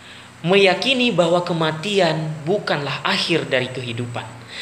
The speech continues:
Kehidupan kita itu hanyalah diubah ke bentuk kehidupan yang baru, bukan dilenyapkan sama sekali.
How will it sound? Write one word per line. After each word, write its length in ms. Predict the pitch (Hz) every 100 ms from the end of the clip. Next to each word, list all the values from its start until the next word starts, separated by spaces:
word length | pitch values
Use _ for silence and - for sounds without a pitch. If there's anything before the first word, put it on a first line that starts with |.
| - -
Kehidupan 400 | - 185 220 233
kita 400 | 226 254 254 240 -
itu 300 | 247 254 175
hanyalah 400 | 208 202 190 190
diubah 520 | 175 175 262 180 151 - - - - -
ke 80 | 170
bentuk 400 | 156 156 180 -
kehidupan 480 | 139 131 175 160 135
yang 160 | 117
baru, 320 | 117 123 117 107 - - - - - - - - - - 147
bukan 580 | 240 247 208 170 151 143
dilenyapkan 640 | 170 156 143 180 185 151 139
sama 300 | 139 127 113
sekali. 400 | - 123 110